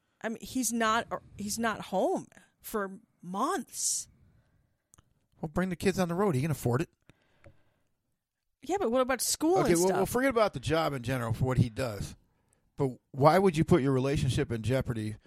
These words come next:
Speaker 2: from letting your spouse, being mad at your spouse for doing something they love?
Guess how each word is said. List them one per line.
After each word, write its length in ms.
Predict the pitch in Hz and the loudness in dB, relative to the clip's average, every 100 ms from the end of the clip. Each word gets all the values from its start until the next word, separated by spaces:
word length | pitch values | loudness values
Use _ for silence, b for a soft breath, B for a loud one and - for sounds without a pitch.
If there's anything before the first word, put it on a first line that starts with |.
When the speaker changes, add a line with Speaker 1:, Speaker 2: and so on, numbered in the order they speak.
| b _ | b _
Speaker 2:
from 280 | - 113 - _ - _ _ _ _ _ _ - | -6 -6 -8 _ -20 _ _ _ _ _ _ -4
letting 200 | 147 131 | -2 -2
your 100 | 117 | -2
spouse, 460 | - 143 127 - - _ _ _ _ - | 2 2 2 -2 -12 _ _ _ _ -6
being 220 | 131 151 143 | 0 2 2
mad 220 | 165 156 | 2 2
at 40 | |
your 120 | 135 | 0
spouse 340 | - 143 139 127 | 0 4 4 4
for 80 | 127 | 2
doing 200 | 131 131 | 2 2
something 340 | 143 135 127 | 0 -2 -2
they 140 | 117 110 | -2 0
love? 560 | 117 98 95 - - | 0 -2 -4 -12 -18